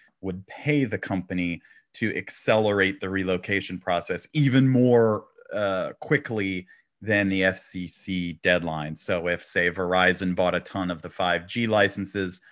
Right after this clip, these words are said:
they wanted to deploy service, they're waiting for C-band to get cleared, they've paid good money for those, and they say, "Hey, we're gonna pay you a hundred million dollars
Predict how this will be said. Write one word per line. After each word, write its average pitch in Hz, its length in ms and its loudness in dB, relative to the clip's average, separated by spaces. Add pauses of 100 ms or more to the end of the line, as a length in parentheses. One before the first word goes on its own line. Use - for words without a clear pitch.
(280)
they 113 80 -2
wanted 98 300 -2
to - 80 -18
deploy 87 400 -4
service, 117 760 0 (360)
they're 98 120 2
waiting 98 380 2
for 95 100 -10
C-band 98 760 0
to - 60 -12
get 90 260 -2
cleared, 113 600 2
they've 87 220 2
paid 92 240 -2
good 90 160 -2
money 98 240 -2
for 95 160 -6
those, 92 240 0
and 92 100 -4
they 90 100 0
say, 87 220 -2
"Hey, 90 120 0
we're 87 100 -2
gonna 87 120 -6
pay 95 160 -6
you 87 140 -2
a 80 40 -6
hundred 90 220 -6
million 85 300 -6
dollars 90 680 -2